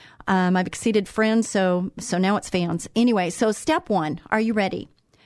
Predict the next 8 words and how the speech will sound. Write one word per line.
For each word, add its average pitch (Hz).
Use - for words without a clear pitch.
Confessing, 285
repenting, 220
and 196
asking 180
for 208
forgiveness. 190
So 262
confessing, 254